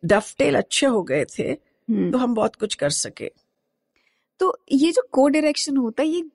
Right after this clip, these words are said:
Speaker 2: दो लोग जब एक ही फिल्म पर निर्देशक के तौर पर काम करते हैं, वो कैसे बंटते हैं वो काम?
Speaker 1: तो हम लोगों ने, अगर कहानी सुनानी हो, तो हम दोनों मिलके सुनाते थे।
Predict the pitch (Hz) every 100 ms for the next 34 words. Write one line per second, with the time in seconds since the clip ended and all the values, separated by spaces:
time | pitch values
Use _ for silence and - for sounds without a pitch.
0 | _ 233 247 320 370 339 330 302 339 311
1 | 311 302 339 277 226 220 240 311 302 285
2 | 240 214 214 202 185 180 175 180 277 311
3 | 320 311 - 415 233 208 - 214 196 190
4 | 185 175 165 143 - _ _ _ _ 262
5 | 226 240 262 302 339 403 494 - _ _
6 | _ _ - 254 294 214 202 214 285 -
7 | 220 208 220 240 233 269 - _ _ _
8 | _ 254 214 202 233 233 196 214 - 131
9 | 117 - - - 151